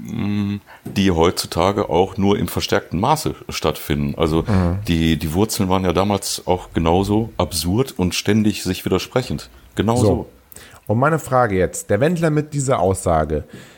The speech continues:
Speaker 2: ist es seine
Speaker 1: Der ist
Speaker 2: Überzeugung
Speaker 1: bescheuert.
Speaker 2: oder erwart-, ja, okay,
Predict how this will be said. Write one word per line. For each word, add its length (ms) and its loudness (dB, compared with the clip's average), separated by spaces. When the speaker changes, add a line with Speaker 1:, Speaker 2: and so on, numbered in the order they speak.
Speaker 2:
ist 220 -2
es 120 -2
seine 280 2
Speaker 1:
Der 140 2
ist 120 -2
Speaker 2:
Überzeugung 340 4
Speaker 1:
bescheuert. 240 -2
Speaker 2:
oder 140 6
erwart-, 320 0
ja, 520 2
okay, 400 -2